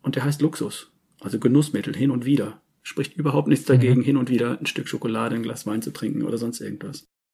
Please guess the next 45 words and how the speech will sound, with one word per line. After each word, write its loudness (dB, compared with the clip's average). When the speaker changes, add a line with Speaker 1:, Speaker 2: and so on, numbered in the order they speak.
Speaker 1:
Ne? 0
Das 4
sind 6
so 4
die 8
vier 2
einfachen 2
Formeln 0
zum -2
Thema -2
Ernährung. -8
Vitalstoffreich -2
muss -4
es -8
sein, -2
natürlich 4
sollte 0
es -6
sein, -2
so -2
natürlich -4
wie -4
es -6
geht, -2
von -4
möglichst -2
hoher 0
Qualität -4
und 8
hin 6
und 2
wieder 0
Luxus. -4
So, -12
und -10
damit -2
kriege -8
ich's -10
eigentlich -6
schon -8
ganz -10
gut -10
auf -16
den -8
Punkt. -16